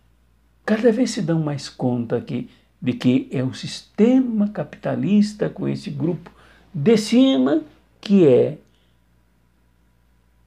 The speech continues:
socialmente minoritário, mas é economicamente poderoso. Mas o poder econômico vem dos que são perseguidos,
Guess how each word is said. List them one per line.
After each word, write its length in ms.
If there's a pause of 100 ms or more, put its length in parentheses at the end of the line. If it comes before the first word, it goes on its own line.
(960)
socialmente 960
minoritário, 1000
mas 320
é 340 (140)
economicamente 1040 (140)
poderoso. 800 (420)
Mas 300
o 120
poder 440
econômico 640
vem 280
dos 420 (440)
que 120
são 300 (380)
perseguidos, 840